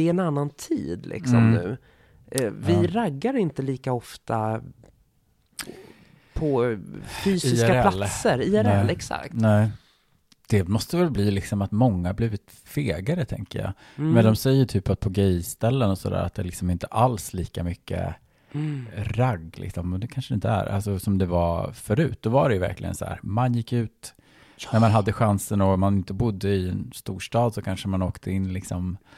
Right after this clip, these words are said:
Speaker 2: någon gång var tredje månad. Och då var det ju liksom, it's now or never. Man var liksom öppen för flört och liksom folk tog initiativ på ett annat sätt. Nu
Speaker 1: Ja.
Speaker 2: är det så här, man sitter, man vet att man, man hänger med sina kompisar och dricker öl, och sen så,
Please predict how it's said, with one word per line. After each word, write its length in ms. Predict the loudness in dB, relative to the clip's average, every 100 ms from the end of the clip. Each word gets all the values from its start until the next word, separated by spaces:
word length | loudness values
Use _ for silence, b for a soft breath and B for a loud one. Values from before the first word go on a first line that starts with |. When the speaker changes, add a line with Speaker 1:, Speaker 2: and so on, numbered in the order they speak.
| B B B B B
Speaker 2:
någon 180 | 2 4
gång 160 | 4
var 100 | 2
tredje 340 | 0 0 0 2
månad. 280 | 2 4 2
Och 80 |
då 120 | 0 -2
var 220 | 0 2
det 60 |
ju 60 | 2
liksom, 440 | 0 -4 -4 -4
it's 320 | -6 -10 -2 4
now 260 | 6 8
or 80 | 8
never. 380 | 8 6 6 4
Man 160 | 4
var 140 | 4 2 _ _ _ _ -8
liksom 340 | -6 -4 -4 -4
öppen 480 | -6 -6 0 0 2
för 260 | 2 2
flört 540 | 0 2 2 0 -6 -4
och 100 | -4
liksom 420 | -6 -4 -4 -4
folk 280 | -6 -10 -6
tog 180 | -2
initiativ 680 | 0 0 -4 -4 -2 -2 -4 -12
på 100 | -8
ett 100 | -4
annat 240 | -4 -4
sätt. 180 | -6 -8 _
Nu 120 | 4 8
Speaker 1:
Ja. 60 |
Speaker 2:
är 40 | 8
det 80 | 8
så 120 | 4
här, 200 | 2 2
man 160 | 0
sitter, 340 | 0 -4 -2 2
man 140 | 6
vet 220 | 6 4 0
att 100 | -2
man, 180 | 0
man 140 | 2 4
hänger 220 | 4 4
med 100 | 2
sina 180 | 0 2
kompisar 440 | 4 4 0 -4
och 60 | -4
dricker 260 | -6 0
öl, 260 | 2 4 0
och 80 | -8
sen 140 | -8
så, 240 | -6 -6